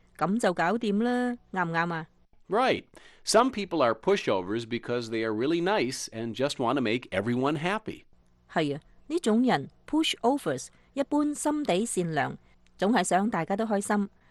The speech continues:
Speaker 1: 我睇得出你就係呢種人啦。
Speaker 2: Me? A pushover? You've got to be kidding.
Speaker 1: 我唔係開玩笑㗎，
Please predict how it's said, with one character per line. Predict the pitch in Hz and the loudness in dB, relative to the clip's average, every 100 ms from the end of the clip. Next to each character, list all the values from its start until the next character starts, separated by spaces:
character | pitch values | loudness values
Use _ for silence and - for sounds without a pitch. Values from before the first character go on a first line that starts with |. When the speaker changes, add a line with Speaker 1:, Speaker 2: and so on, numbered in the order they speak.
| _ | _
Speaker 1:
我 | 247 | -4
睇 | 277 | 0
得 | 277 | 0
出 | 320 370 311 | 2 0 -2
你 | - 202 196 | -2 -2 0
就 | 220 | 0
係 | 185 | 0
呢 | 240 | 0
種 | 190 190 | 0 0
人 | 165 143 | -2 -4
啦。 | 160 - - - _ _ _ | -6 -8 -14 -20 _ _ _
Speaker 2:
Me? | - 92 131 269 120 104 - _ _ | -8 0 2 2 -2 -6 -16 _ _
A | 120 | -8
pushover? | - 247 - 294 294 330 339 - _ _ - | 0 2 4 4 4 2 -4 -6 _ _ -10
You've | 247 139 | -4 4
got | 139 - | 6 6
to | |
be | 104 98 | 0 -4
kidding. | - 104 80 65 - _ _ _ _ - - | -4 -4 -4 -8 -18 _ _ _ _ -20 -10
Speaker 1:
我 | - 208 | 2 4
唔 | 320 | 6
係 | 226 262 | 4 6
開 | 330 | 4
玩 | 320 196 208 | 4 2 2
笑 | - | 0
㗎， | 254 254 247 | 2 4 4